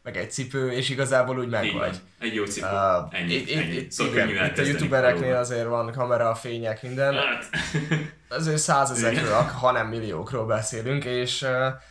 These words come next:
Speaker 1: hát ja, remé-, remélem, hogy
Speaker 2: Igen.
Speaker 1: ez így is tud maradni, és hogy ez a partneres dolog, ez a tagok, ez a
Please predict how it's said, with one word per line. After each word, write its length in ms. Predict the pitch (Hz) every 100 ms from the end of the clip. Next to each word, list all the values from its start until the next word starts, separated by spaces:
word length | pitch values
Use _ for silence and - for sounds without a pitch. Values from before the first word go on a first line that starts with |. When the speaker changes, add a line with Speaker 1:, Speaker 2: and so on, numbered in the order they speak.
| -
Speaker 1:
hát 140 | 233
ja, 140 | 196 -
remé-, 240 | 180 165
remélem, 260 | 165 165 151
hogy 80 | 147
Speaker 2:
Igen. 120 | 143
Speaker 1:
ez 60 | 143
így 100 | 135
is 100 | 131
tud 140 | 123
maradni, 340 | 127 120 107
és 160 | 104 107
hogy 140 | 127
ez 100 | 107 110
a 120 | 104
partneres 680 | 123 113 113 104 101 101 107
dolog, 300 | 104 92 98
ez 120 | 104
a 60 |
tagok, 340 | 85 107 92 90
ez 160 | 87
a 60 | 80